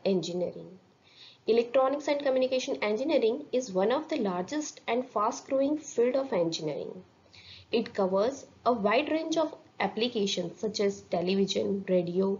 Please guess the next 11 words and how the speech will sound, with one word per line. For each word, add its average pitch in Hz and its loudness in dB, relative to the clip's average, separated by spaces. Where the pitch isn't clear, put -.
computers, 185 0
telecommunication, 196 2
et 226 0
cetera, 302 -6
which 339 0
make 294 4
our 202 4
life 220 2
easier 285 0
and 214 0
enjoyable. 185 2